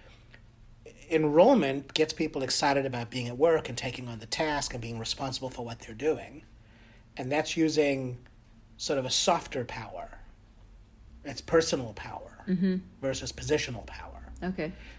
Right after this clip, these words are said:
Speaker 1: So now if we shift that to a D S dynamic, it's the same idea. You've got positional power as the dom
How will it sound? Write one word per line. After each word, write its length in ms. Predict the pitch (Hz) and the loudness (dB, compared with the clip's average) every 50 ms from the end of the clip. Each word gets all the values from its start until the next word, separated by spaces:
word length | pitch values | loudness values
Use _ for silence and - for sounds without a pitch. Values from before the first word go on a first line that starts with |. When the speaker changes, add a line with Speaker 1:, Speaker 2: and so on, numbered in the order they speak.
| - | -14
Speaker 1:
So 120 | - - 156 | -6 -4 -2
now 200 | 151 151 156 165 | 2 4 4 4
if 100 | 160 - | 2 0
we 60 | 156 | -2
shift 260 | - - 233 214 - | 2 4 2 4 6
that 180 | 190 170 151 - | 4 2 2 4
to 120 | - 160 | 2 2
a 180 | 151 131 131 127 123 - - - - - - - - - - - - - | 4 4 2 -2 -4 -8 -14 -20 -20 -20 -20 -20 -20 -20 -20 -20 -16 -2
D 180 | - 151 143 143 | 0 2 4 4
S 200 | 139 131 - - | 4 2 0 -2
dynamic, 840 | - 127 120 123 143 160 175 151 117 98 104 127 123 - - - - - - - - - - - - - - - - - - - - - - - - - - - - - | -2 -2 0 2 4 4 4 2 2 -4 -8 -10 -12 -12 -14 -18 -18 -18 -20 -20 -20 -20 -20 -20 -20 -20 -20 -20 -20 -20 -20 -20 -20 -20 -20 -20 -20 -20 -20 -18 -6 -6
it's 160 | 180 170 - | -4 -2 0
the 60 | 202 | 0
same 320 | 190 - 220 208 190 175 | 0 2 4 4 4 4
idea. 320 | 160 139 135 - 175 131 117 | 4 2 2 4 2 2 2
You've 200 | 117 123 127 127 | 0 -4 -6 -4
got 280 | - 139 131 - - | -4 -4 -4 -4 -8
positional 520 | - 143 131 135 156 151 - 147 127 123 120 | -8 -4 2 4 4 4 2 0 -4 -6 -6
power 300 | - 170 175 139 120 120 | -4 -2 -2 -2 -2 -4
as 240 | 117 127 127 123 120 | -6 -6 -6 -6 -6
the 100 | 120 113 | -8 -10
dom 500 | 107 - 104 98 95 92 127 160 202 | -8 -8 -10 -8 -8 -10 -10 -10 -12